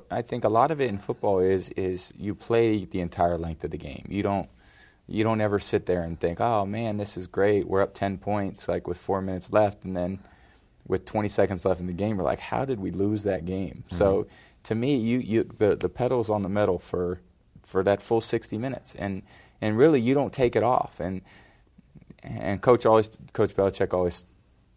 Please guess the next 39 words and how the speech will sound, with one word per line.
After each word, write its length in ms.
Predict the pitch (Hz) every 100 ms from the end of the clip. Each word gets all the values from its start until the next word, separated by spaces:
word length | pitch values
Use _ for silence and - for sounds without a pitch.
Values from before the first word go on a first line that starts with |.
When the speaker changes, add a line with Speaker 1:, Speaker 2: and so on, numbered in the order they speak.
| -
Speaker 1:
ta-, 220 | - 95
tells 380 | - 110 95 82
the 120 | 87
offense, 540 | 87 90 76 60 - -
"Guys, 320 | 110 95 -
we 100 | 113
put 300 | 113 123 -
you 100 | 98
on 80 | 90
the 60 |
field 260 | - 92 82
to 80 | -
score. 400 | - - - - _ _ _ -
We 120 | 113
don't 200 | 123 - - _ _ -
put 220 | 123 -
you 40 |
on 80 | 110
the 60 | 98
field 280 | - 95 92
to 80 | 90
run 180 | 92
three 180 | 87 90
plays 300 | - 90 80
and 120 | 80
punt." 260 | - 80 - _ _ _
You 100 | 82
know, 220 | 80 85 - _
we, 160 | 110 120
Speaker 2:
Mm-hmm. 80 | 107
Speaker 1:
we 100 | 107
put 260 | - 120
you 60 | 113
on 60 | 92
the 60 |
field 220 | - 71
to 80 | -
score. 300 | - 240 123
So 300 | - 104 87